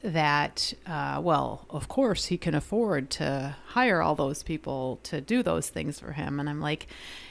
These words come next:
"Yeah, but he still has to do the work. He still has to eat the food,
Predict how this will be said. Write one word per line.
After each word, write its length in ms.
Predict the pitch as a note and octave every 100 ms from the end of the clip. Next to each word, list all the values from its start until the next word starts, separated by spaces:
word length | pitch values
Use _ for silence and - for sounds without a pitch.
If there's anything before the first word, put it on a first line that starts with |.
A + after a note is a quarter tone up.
| -
"Yeah, 520 | G#3+ C4 D4 C#4 A3+ -
but 200 | G3+ G3+
he 180 | - A#3
still 200 | - A3
has 80 | F#3
to 100 | G#3+
do 140 | A3
the 120 | G3
work. 400 | F#3 F3+ D#3+ - - - - - - - - -
He 180 | - B3
still 300 | - A3 F#3+
has 200 | F#3 F3+
to 120 | -
eat 200 | G3+ F#3
the 80 | F3+
food, 500 | - G#3 E3+ E3 G#3